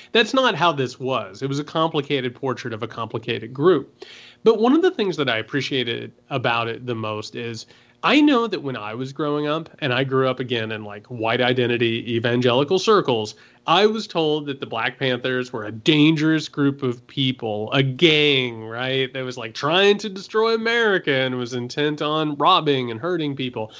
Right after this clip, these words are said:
which is, like, complete white supremacist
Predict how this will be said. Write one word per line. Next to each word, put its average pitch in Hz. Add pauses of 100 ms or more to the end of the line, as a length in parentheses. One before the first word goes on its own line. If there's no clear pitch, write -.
(220)
which 147
is, 156
like, 131
complete 156
white 123
supremacist 113